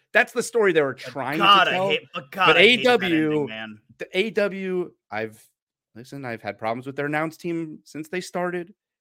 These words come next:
Speaker 1: They're not always the best at explaining what the hell's going on. I don't know if it was a fake clip. I don't know if it was a fake clip, but I had a clip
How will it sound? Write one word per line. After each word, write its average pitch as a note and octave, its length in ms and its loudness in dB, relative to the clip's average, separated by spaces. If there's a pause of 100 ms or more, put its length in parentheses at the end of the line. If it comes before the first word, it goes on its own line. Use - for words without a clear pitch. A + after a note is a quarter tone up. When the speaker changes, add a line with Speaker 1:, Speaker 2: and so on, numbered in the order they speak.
(120)
Speaker 1:
They're A2+ 80 -4
not A#2+ 180 0
always D#3+ 240 2
the D#3 80 -2
best D#3 300 -2
at D3+ 80 -2
explaining D3 680 -2
what D#3 140 -2
the C#3+ 60 -6
hell's D3 260 -2
going D3 260 -4
on. C#3 300 -4 (520)
I D#3 120 4
don't G3+ 200 2
know F#3+ 140 4
if E3+ 100 -4
it E3+ 40 -2
was D#3+ 160 -2
a D3+ 80 -2
fake D#3 320 -4
clip. D#3+ 340 -4 (800)
I A2+ 80 -10
don't G#2+ 140 -10
know D#3 100 2
if E3+ 80 -4
it G3 40 0
was F#3+ 120 0
a G3+ 60 -2
fake F#3+ 240 -4
clip, - 260 -2 (320)
but A#2 80 -2
I B2 80 4
had D#3+ 140 2
a D#3 80 0
clip - 420 -2